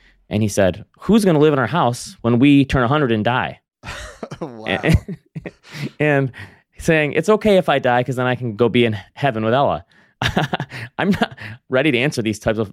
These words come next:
Speaker 1: existential questions yet. Are you?
Speaker 2: No, that's tough.
Speaker 1: <sighs>
Speaker 2: No.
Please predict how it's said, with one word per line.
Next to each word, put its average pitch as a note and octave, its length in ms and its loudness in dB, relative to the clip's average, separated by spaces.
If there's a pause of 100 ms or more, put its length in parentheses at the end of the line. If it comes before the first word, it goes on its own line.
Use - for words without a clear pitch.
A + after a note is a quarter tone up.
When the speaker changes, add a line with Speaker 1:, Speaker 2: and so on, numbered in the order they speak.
Speaker 1:
existential A#2+ 480 -4
questions C#3 460 -4
yet. - 200 -12 (240)
Are A2 80 2
you? E3 320 2 (300)
Speaker 2:
No, A#2+ 220 -10
that's A2 180 -12
tough. G2+ 360 -10 (180)
Speaker 1:
<sighs> - 20 -20 (600)
Speaker 2:
No. G#2+ 320 -12